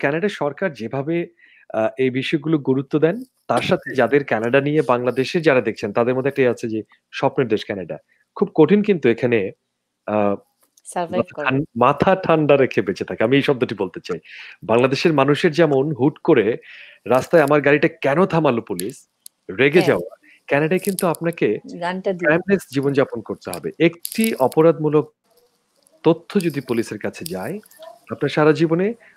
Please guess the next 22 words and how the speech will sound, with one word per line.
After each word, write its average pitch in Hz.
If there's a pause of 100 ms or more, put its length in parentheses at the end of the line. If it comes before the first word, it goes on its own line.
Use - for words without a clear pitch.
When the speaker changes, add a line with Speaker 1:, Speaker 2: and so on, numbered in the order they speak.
Speaker 1:
অসংখ্য 175
ভালো 127
class 120
মান-, 107
ম্লান 127
হয়ে 117
যাবে। 95
আপনি 117
অপরাধী 151
হিসেবে 175 (560)
তালিকাভুক্ত 120
থাকবেন। 80 (1200)
So, 180
it's -
very 208
difficult 123
to 110
stay 98
actually, 80 (460)
আমি 123
মনে 107
করি। -